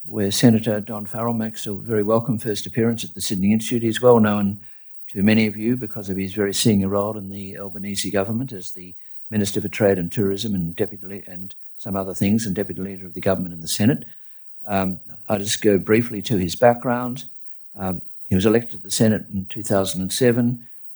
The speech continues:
and stayed there till two thousand thirteen, re-elected again in two thousand sixteen. He held ministerial positions in the previous Labor government. His background, as he puts, puts in his, um, in his declaration in the Parliamentary Handbook, a waiter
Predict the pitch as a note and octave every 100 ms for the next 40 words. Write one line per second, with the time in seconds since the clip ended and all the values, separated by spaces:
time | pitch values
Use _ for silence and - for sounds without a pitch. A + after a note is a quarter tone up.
0 | _ F#3+ F#3 - - - G#2 G2 G2+ F#2+
1 | G#2 F#2 A2 F2+ G#2 F#2 F#2+ F2 A2+ F#2+
2 | G2 F#2+ F2+ _ G#2 G#2 F#2+ G2+ - E2+
3 | - G2+ G2 F#2 F2 _ _ _ - G2
4 | F#2 G2+ F#2+ E2+ F2 D#2+ B2+ - B2 A2
5 | G#2 F#2+ F#2+ F#2 F#2+ F2 - F#2+ F#2 -
6 | F2+ F#2+ - F2 E2 - - - _ _
7 | - F2+ F2 - F#2+ E2+ E2+ - G2 F#2
8 | E2 G2+ F#2 - E2 F2+ - B2 B2 A#2+
9 | A#2 A2+ C3+ - _ - - _ _ F2+
10 | F#2 F#2 G#2+ - - - G#2 - G2+ G2
11 | F#2 - - F#2 F2+ E2 _ _ _ _
12 | - - - G2+ G2 - G2 - F#2+ G2
13 | - F2+ F2 E2 G2 F#2+ F#2+ - F2+ G#2
14 | A2 G2 - F2 D2+ A#2+ C3 C3+ A#2